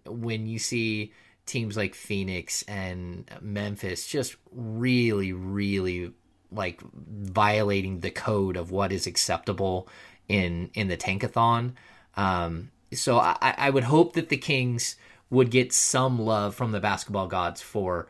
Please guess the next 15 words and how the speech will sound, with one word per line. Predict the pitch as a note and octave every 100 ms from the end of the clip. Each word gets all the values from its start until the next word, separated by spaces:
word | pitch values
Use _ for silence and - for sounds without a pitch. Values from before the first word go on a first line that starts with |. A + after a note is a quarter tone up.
| -
for | - C#3+
playing | B2+ D3+ F#2
it | C#2
out | - - -
and, | G#2 -
and | A2+ -
for, | A#2 G#2 -
<laughs> | -
you | B2
know, | G#2+ - -
t-, | - D3
taking | B2+ E3+ E3 C#3+
an | A#2+
honest | - B2 B2 A2+
approach. | A2 G2+